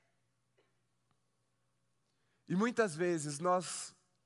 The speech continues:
conhecemos Jesus porque a palavra nos é ensinada e nós nos rendemos a Ele. Jesus nos salva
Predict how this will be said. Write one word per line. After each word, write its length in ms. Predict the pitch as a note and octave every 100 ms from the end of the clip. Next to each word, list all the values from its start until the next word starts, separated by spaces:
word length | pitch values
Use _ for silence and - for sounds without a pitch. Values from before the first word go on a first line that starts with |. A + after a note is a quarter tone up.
| _ -
conhecemos 500 | F3 E3 F3+ F3+ D#3
Jesus 640 | F3 D3 C#3+ C3+ - - _ _ _ _
porque 200 | D#3 C#3+
a 80 | E3
palavra 560 | D3+ D3+ D3 D3+ C#3+ - -
nos 240 | D3 C3+
é 60 | D#3
ensinada 580 | D3+ - D3 C#3 C#3
e 40 | C3+
nós 320 | C#3 D3 C#3
nos 160 | D3 C#3
rendemos 480 | C#3 C3+ D#3 C3+
a 60 | G2+
Ele. 120 | F2+ _ _ _ _ _ _ _ _ _ _ _ _ _ _ _ _ _ _ _ _
Jesus 380 | C#3 D3 F#3
nos 160 | F#3+ F3
salva 640 | - F3 F3 C#3+ A#2+ G#2+